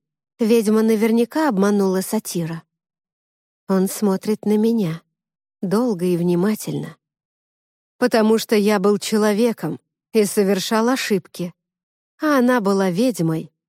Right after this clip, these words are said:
и искала тех, кто ошибается». «Так ты не всегда был нечистью?» удивляюсь я. «Иногда я забываю, какой же мне достался неуч.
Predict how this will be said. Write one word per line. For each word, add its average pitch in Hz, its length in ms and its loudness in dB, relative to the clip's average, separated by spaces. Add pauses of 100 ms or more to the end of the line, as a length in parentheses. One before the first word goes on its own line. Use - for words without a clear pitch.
(180)
и 208 200 2
искала 202 500 -2
тех, - 440 -6
кто - 240 -4
ошибается». 160 880 -4 (800)
«Так - 220 -6
ты 247 140 0
не 233 160 2
всегда 220 500 0
был 415 180 2
нечистью?» 214 720 -2 (460)
удивляюсь 180 640 0
я. 175 240 -4 (720)
«Иногда 247 540 2
я 185 180 2
забываю, 196 600 0
какой 202 420 -4
же 196 160 -2
мне 202 240 2
достался 185 640 -2
неуч. 165 600 -4